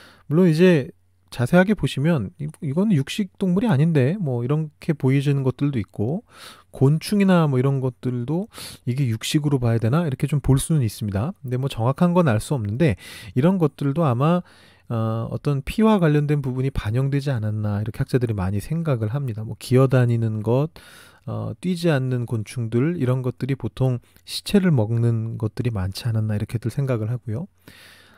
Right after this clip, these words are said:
어, 유일한 문제는 이제 물고기인데요. 물고기의 경우 가장 이제 해석이 어렵습니다. 그래서 학자들의 의견도 여러 가지로 난립하고 있고 정리가 되지 않고 있습니다. 왜 오징어를 먹어서는 안 되는가? 아, 이렇게 말하면 안 되겠군요.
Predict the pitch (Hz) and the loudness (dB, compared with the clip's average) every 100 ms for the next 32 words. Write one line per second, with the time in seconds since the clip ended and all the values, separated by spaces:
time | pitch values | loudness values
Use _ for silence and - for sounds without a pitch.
0 | _ 120 113 113 120 151 185 185 156 151 | _ -6 -4 -2 2 6 6 6 4 4
1 | 165 175 151 110 120 151 196 165 156 139 | 2 2 2 0 0 2 2 0 0 -2
2 | 107 110 147 104 123 156 165 170 165 151 | 0 0 0 0 -2 0 2 4 4 2
3 | 147 175 - 113 143 123 123 175 202 131 | 0 0 0 0 2 2 2 4 4 4
4 | 104 135 - - 104 104 104 104 123 - | 4 2 2 -2 -4 -4 -4 -4 -4 -6
5 | - - - - - 175 151 139 113 113 | -20 -20 -10 -8 2 4 6 6 6 4
6 | 110 127 101 110 113 104 104 165 170 107 | 0 2 4 4 2 2 2 2 2 2
7 | 117 - 123 107 95 113 - 110 110 107 | 2 2 2 0 -2 -2 -2 0 2 2
8 | 104 87 120 - 127 - 120 110 _ _ | 0 -4 -10 -10 -16 -16 -20 -20 _ _
9 | _ _ _ 120 135 117 143 135 123 110 | _ _ _ 4 6 4 2 2 2 0
10 | 101 107 120 104 90 107 98 110 156 _ | -2 -2 -2 -2 0 -2 -2 -6 -8 _
11 | - - _ _ _ _ - 113 120 120 | -20 -20 _ _ _ _ -8 -4 0 0
12 | 107 101 98 98 - 107 | 2 2 2 0 -2 -6